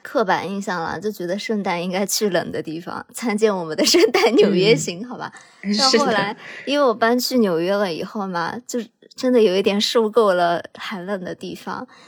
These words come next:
Speaker 1: 所以我就在圣诞的时候去了一次墨西哥城。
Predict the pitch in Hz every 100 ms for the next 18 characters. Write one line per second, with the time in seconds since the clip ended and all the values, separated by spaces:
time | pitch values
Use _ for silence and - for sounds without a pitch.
0 | - - 214 214 175 175 180 - 196 185
1 | - 202 196 196 180 180 185 185 185 -
2 | 208 190 175 170 - 214 196 190 196 190
3 | 202 208 - 208